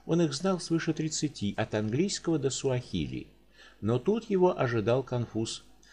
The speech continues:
Абракадабра Центавриан упорно не сдавалась. Профессор сутками просиживал в покоях, отданных гостям из космоса, но до сих пор остался там же, где и был. «Батенька, это прямо издевательство какое-то»,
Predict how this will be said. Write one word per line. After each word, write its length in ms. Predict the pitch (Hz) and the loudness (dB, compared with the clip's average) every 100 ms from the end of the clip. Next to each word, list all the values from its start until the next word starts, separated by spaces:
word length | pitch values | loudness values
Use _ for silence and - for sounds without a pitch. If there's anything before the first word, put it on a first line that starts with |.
| - _ | -20 _
Абракадабра 800 | 113 120 135 135 139 156 160 139 | 2 4 4 2 4 4 4 2
Центавриан 800 | 127 127 120 120 110 117 151 165 - | 0 0 0 2 4 4 4 0 0
упорно 500 | 139 - 139 139 139 | -2 6 6 6 0
не 160 | 139 | -2
сдавалась. 680 | 127 120 123 92 71 55 - - _ - - - | -2 0 2 4 2 -2 -6 -12 _ -20 -20 -2
Профессор 460 | 117 120 143 151 | 0 0 0 0
сутками 560 | 135 - 175 170 139 127 | 0 0 -2 0 2 2
просиживал 640 | 117 120 120 113 117 110 | 2 0 0 0 2 2
в 60 | - | 0
покоях, 640 | - 101 - 151 160 156 - | -4 -2 4 6 6 2 2
отданных 500 | 143 135 139 135 120 | 2 4 0 0 0
гостям 420 | 117 - 135 127 | -2 0 -2 -2
из 160 | - 120 | -4 -6
космоса, 600 | - 110 - 104 - 104 - - - - | 0 0 0 -4 -4 -6 -6 -20 -20 -8
но 160 | 120 127 | -2 2
до 140 | 131 | 2
сих 220 | 123 117 | 2 -4
пор 220 | - 135 - | 0 -2 0
остался 500 | 117 - 117 - 104 | -2 0 -2 0 -4
там 320 | - 147 180 | 0 0 2
же, 160 | 175 170 | 0 -2
где 220 | 98 107 | 0 0
и 140 | 127 | 0
был. 320 | 107 82 82 - - - - _ - - - _ - - - | 0 0 -2 -6 -20 -20 -20 _ -20 -20 -20 _ -20 -20 -20
«Батенька, 540 | - 135 156 110 90 101 | -4 2 2 2 0 2
это 240 | 120 139 | 2 2
прямо 320 | 139 147 160 | 2 2 4
издевательство 640 | 160 151 160 208 220 - 107 | 2 4 4 4 -2 -4 -2
какое-то», 580 | 101 92 87 78 82 | -2 0 0 0 -2